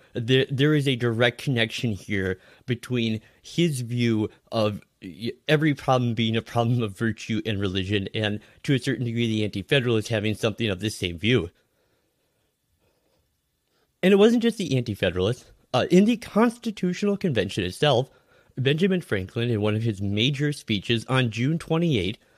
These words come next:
had pleaded unsuccessfully for the convention to return to what he called the prayerful piety that helped inspire the revolution. Franklin notably said,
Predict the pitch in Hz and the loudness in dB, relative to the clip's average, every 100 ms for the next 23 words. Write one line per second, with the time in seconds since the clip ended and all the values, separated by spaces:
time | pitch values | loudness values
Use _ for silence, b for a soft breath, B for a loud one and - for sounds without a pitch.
0 | b b - 147 139 - 196 185 - 139 | b b -4 -4 -2 0 2 2 2 -2
1 | 147 165 - 160 - 131 127 127 127 139 | -2 -4 0 -2 -2 -2 -2 0 -2 -2
2 | 151 123 143 151 185 170 - 139 160 - | -2 2 2 2 0 -2 -6 -2 -2 -2
3 | - 185 151 175 B B - 175 147 147 | 0 2 2 0 B B -4 2 2 2
4 | 175 180 - 135 151 160 - - 156 160 | -4 -4 0 0 0 -2 -6 -4 -2 0
5 | - 170 - 120 113 107 110 95 b b | -2 -4 -2 -2 0 0 -2 -4 b b
6 | b 165 156 170 175 180 - 110 107 123 | b 0 2 2 2 -2 -2 0 2 2
7 | 131 110 87 92 143 - 90 87 _ _ | 0 0 0 0 0 0 -6 -8 _ _
8 | _ _ _ _ _ _ _ _ _ _ | _ _ _ _ _ _ _ _ _ _
9 | _ _ _ _ - 160 156 156 139 - | _ _ _ _ 4 4 4 2 2 -2
10 | - 107 107 104 - 98 - 120 123 143 | -4 0 0 -2 -4 -6 2 4 4 2